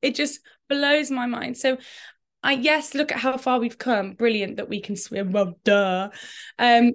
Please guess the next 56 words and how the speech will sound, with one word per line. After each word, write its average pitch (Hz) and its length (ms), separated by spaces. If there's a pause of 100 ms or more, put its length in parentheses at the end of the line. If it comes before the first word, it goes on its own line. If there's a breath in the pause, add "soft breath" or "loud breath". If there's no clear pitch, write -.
but 262 160
also 302 340
looking 294 400
back 277 300
at 240 80
what 269 160
we 262 120
didn't 262 300
have 214 280
and 226 120
just 240 260
going, 233 380 (380)
"This 302 360
is, 302 200 (160)
this 294 180
is 269 140
a 269 40
problem 294 540
then, 294 300
and 262 140
it's 262 120
still 285 220
a 302 40
problem 254 420
now." 185 260
Globally, 254 920 (280 soft breath)
we 240 160
have 233 280
women 226 340
dying, 220 540 (160)
like, 254 120
you 254 100
know. 240 300 (500 loud breath)
Um, 247 420 (160)
we 254 180
still 285 420
have 220 420
a 208 60
fight - 360
for - 120
pay. 190 520 (160)
Not, 240 220
maybe 247 220
not 254 160
in 247 80
this 254 160
country, 226 640
but 233 140
there 226 120
are 226 40
a 226 40
hundred 233 280
and 226 80
fifty-three 226 480
countries 226 460
elsewhere 208 540